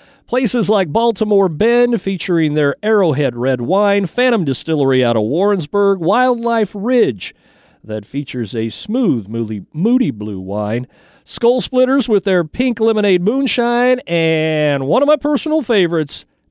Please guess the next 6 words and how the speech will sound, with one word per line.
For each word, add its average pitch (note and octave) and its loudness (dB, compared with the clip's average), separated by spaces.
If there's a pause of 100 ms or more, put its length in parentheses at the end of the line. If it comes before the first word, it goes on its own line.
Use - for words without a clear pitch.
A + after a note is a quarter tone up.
(120)
Bee's B3+ 4
Knees B3 2
Beers C#3 2 (480)
out B2+ -8
of A2 -10
Versailles G2+ -6